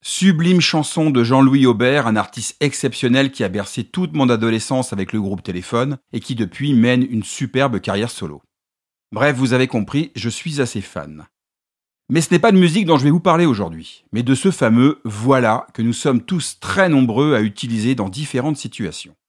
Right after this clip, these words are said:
Et je vous propose d'en décrypter quelques-unes, car elles nous éclairent dans notre rapport à la prise de parole.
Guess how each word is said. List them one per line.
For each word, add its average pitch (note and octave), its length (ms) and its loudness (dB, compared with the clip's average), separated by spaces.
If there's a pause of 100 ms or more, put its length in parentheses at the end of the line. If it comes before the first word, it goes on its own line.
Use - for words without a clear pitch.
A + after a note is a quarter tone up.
(460)
Et B2+ 80 0
je C3 100 4
vous E3+ 160 4
propose F#3 500 -2
d'en B2+ 140 0
décrypter D3 640 -4
quelques-unes, C3 840 -4 (100)
car G3 180 4
elles D3+ 140 4
nous A2+ 180 0
éclairent F3 440 -2
dans A2+ 100 -6
notre G#2 220 -6
rapport C#3 560 -2
à - 20 -8
la D#2+ 120 -8
prise D#3+ 260 -6
de A2 80 -8
parole. D#2 340 -14